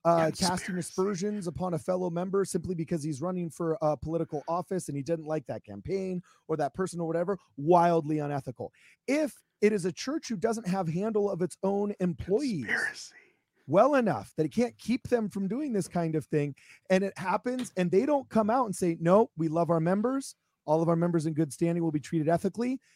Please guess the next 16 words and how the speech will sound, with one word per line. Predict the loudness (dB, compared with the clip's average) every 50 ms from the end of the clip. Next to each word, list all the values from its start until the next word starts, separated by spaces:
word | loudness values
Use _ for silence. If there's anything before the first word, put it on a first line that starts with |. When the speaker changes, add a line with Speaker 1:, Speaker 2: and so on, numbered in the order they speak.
| _ _ -16
Speaker 1:
This | -12 -6 0 2 2 2 2 0 -4 -10 -12 -12 -16 _ _ _ _ _ 0
is | 2 4 4 4 2 0 -2 -6 -10 -14 _ _ _ -4 -2
a | -2
rogue | 0 2 2 0 0 0 -2
actor, | -2 -2 -4 -6 -4 -2 -2 -2 -2 -2 -6 _ _ _ _
or | -4 -2 -2
else | -2 -2 -4
a | -4
rogue | -2 0 0 -2 -2
politician, | -2 -4 -2 -2 -2 -2 2 2 2 2 2 -2 -4 -2 0
or | 0 2
a | 4
rogue | 4 4 4
whatever. | 6 4 4 4 2 0 _ _ _ _ _ _ _ _ _ _ _ _ _ _ -8
Wildly | 0 6 6 8 10 10 8 8 6 2 0
unethical. | 0 2 2 2 0 0 -2 -8 -8 -16 -18